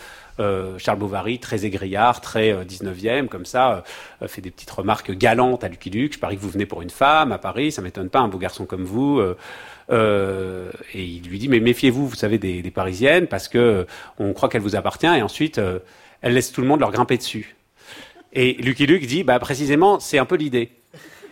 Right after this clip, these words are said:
Et elle leur dit, « Ah, d'accord, j'avais pas compris. » Donc il croit qu'il va avoir évidemment une poule à Paris. Euh, mais en fait, euh, effectivement, on va grimper sur la Statue de la Liberté, euh, pour, euh, voilà, ça va être un monument qu'on va, euh,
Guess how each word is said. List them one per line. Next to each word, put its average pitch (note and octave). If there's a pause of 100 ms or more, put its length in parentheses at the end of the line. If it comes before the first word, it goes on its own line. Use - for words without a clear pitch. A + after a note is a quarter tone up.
(140)
Et C#3+
elle C#3
leur C#3
dit, « C#3+
Ah, A3+
d'accord, F3+
j'avais D3+
pas E3+
compris. » E3+
Donc A#2
il A2
croit C#3+
qu'il -
va G#2+
avoir A#2
évidemment G2+
une G#2+
poule C#3
à F#2+
Paris. D3 (380)
Euh, B2 (100)
mais C3
en C3
fait, G#3+
euh, A2
effectivement, D3
on G#2
va F#2+
grimper C3+
sur C3
la G#2+
Statue B2
de A2
la A2
Liberté, C3
euh, G#2
pour, A2+
euh, G#2
voilà, F3
ça -
va A2+
être A#2+
un G#2
monument A2+
qu'on -
va, G#2
euh, F#2+